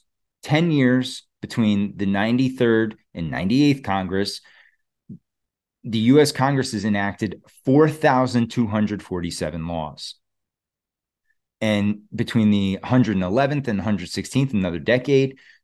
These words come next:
two thousand laws. It was cut in half. Now, that's way too many fucking laws. That's part of our problem. We have laws for laws for laws.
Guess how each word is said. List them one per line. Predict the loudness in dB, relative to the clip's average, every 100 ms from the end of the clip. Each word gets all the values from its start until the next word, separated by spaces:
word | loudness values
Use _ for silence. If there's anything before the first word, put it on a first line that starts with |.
| _
two | -4 0 0
thousand | 2 2 2 -2 -6
laws. | -6 -10
It |
was | -12
cut | -6 -6
in | 0
half. | 0 0 -4 _ _ 0
Now, | 0 2 -4 _ _ _ _ _
that's | -4 -4 -6
way | -4 -2 -2
too | 0
many | 2 0
fucking | -4 -4 -4 -2 -4 2
laws. | 2 2 -2 -2
That's | 0 0
part | 0 0 2
of |
our | 0
problem. | 0 0 0 -2 -12 _
We | -2 0
have | 0 -4
laws | 2 4 4 0 -4
for | -6 -2
laws | 2 2 0 -2
for | -2
laws. | 2 2 0 -8 -18